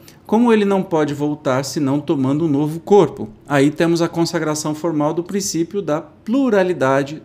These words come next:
das existências, o Evangelho segundo o Espiritismo. Eu falo uma coisa que eu, você sabe, né? Eu estudo aqui com você, eu não,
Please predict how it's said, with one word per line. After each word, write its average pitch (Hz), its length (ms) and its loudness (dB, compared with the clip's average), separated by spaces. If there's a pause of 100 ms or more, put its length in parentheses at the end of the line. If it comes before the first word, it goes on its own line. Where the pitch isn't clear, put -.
das 135 360 -4
existências, 131 880 -2
o - 20 -2
Evangelho 127 400 -4
segundo 135 240 -6
o 147 80 -2
Espiritismo. 180 480 -6 (460)
Eu 156 120 -2
falo 170 240 2
uma 180 140 0
coisa 170 300 2
que 131 100 -6
eu, - 60 -8 (160)
você - 120 -6
sabe, 117 360 -4
né? 143 180 -2 (180)
Eu 143 140 0
estudo 208 500 0
aqui 175 160 -2
com 127 200 -6
você, 117 520 -6 (320)
eu 117 140 -8
não, 127 160 -4